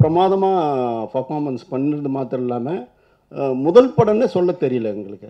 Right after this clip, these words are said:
அவ்வளோ அழகா பிரமாதமா பண்ணிடுறான். நல்ல எதிர்காலம் இருக்குது.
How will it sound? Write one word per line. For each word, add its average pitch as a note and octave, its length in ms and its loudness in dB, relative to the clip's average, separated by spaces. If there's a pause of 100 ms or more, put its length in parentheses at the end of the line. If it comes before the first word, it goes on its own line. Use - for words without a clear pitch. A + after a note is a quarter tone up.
அவ்வளோ D3+ 500 -2
அழகா B2+ 720 -4
பிரமாதமா C3 520 -6
பண்ணிடுறான். A#2 340 -6
நல்ல C3+ 380 -4
எதிர்காலம் C3 560 -2
இருக்குது. A#2 420 -8